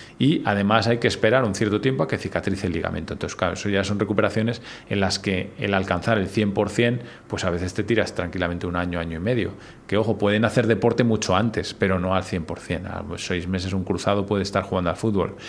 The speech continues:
pero no está al cien por cien como estaba antes de la lesión, ¿no? Eso va a requerir algo más de tiempo.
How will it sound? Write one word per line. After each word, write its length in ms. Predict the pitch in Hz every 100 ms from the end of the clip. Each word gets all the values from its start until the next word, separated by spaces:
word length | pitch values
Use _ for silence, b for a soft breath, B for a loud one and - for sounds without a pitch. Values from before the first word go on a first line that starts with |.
| B -
pero 400 | 107 110 139 -
no 380 | 107 104 107 113
está 220 | 110 104
al 100 | 104
cien 180 | 101 107
por 120 | 98
cien 180 | 95 110
como 180 | - 92
estaba 380 | - 90 87 87
antes 220 | 87 90
de 80 | 90
la 260 | 82 87
lesión, 400 | 90 85 - 85
¿no? 80 | 95
Eso 220 | 95 -
va 120 | 90 90
a 60 |
requerir 460 | 98 92 92 98 98 98 B B
algo 260 | 104 101 98
más 180 | 92
de 120 | 92 80
tiempo. 360 | 90 80 95